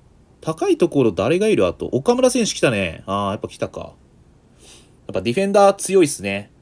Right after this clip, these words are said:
結構言った通り来てるんじゃない？ディフェンダー外したとこ結構来てるやろ。主力どこ？上田選手来たか。これ関川選手の方が来ると思ったけどね。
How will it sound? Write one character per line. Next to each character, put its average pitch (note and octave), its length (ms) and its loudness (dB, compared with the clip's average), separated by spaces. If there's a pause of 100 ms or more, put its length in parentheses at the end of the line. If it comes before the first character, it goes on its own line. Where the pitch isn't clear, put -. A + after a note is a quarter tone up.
結 F4 220 -4
構 E4+ 120 2
言 A#3 80 0
っ - 20 -6
た G3 200 0
通 A#3+ 100 -4
り E3+ 120 2
来 - 100 -16
て F3 100 2
る F3+ 120 0
ん F3 120 -10
じ F3+ 80 -2
ゃ - 20 0
な F3+ 120 -4
い？ E3 60 -6
デ C3 60 -4
ィ C#3 40 -6
フ F3 60 0
ェ F#3 60 -4
ン F#3+ 40 -6
ダ G3 120 2
ー - 20 -12
外 E3+ 160 -2
し - 80 -6
た F#3 60 -2
と D3+ 80 0
こ G2+ 60 -6
結 C#3+ 100 -4
構 G#2+ 100 -6
来 - 60 -18
て E3 120 -4
る C3 80 -2
や E2 60 -2
ろ。 - 220 -10 (1700)
主 - 180 -8
力 A2 260 -4
ど F#2 160 -4
こ？ - 380 -6 (720)
上 D3+ 140 -4
田 G3 80 -6
選 G3+ 140 -8
手 - 80 -8
来 - 80 -18
た C3+ 120 -4
か。 D#2 280 -8 (140)
こ G#2+ 80 -12
れ - 20 -14
関 F#3 260 -10
川 A#3+ 120 -4
選 B2+ 140 -6
手 A#2+ 120 -10
の G#2 60 -8
方 F#2+ 60 -6
が - 60 -12
来 - 60 -8
る B2+ 80 -8
と G2+ 80 -10
思 F#2+ 80 -10
っ F#2 40 -16
た E2+ 120 -10
け E2 60 -14
ど D#2+ 100 -16
ね。 D#2 240 -20